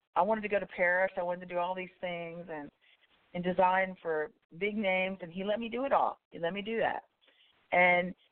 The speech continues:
then one day I walked in on set 'cause I was a theat-,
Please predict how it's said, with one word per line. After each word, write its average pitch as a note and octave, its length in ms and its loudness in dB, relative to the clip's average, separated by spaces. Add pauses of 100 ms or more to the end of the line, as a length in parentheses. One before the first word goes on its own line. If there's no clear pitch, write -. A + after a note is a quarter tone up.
(320)
then A3 240 2
one A3+ 140 6
day G3 180 6
I F3+ 40 6
walked F#3+ 340 2
in G3 100 -6
on F3 260 -8
set A#3+ 340 0 (440)
'cause F#3 140 -8
I F3+ 60 8
was F3+ 160 2
a E3 160 -10
theat-, F#3+ 200 2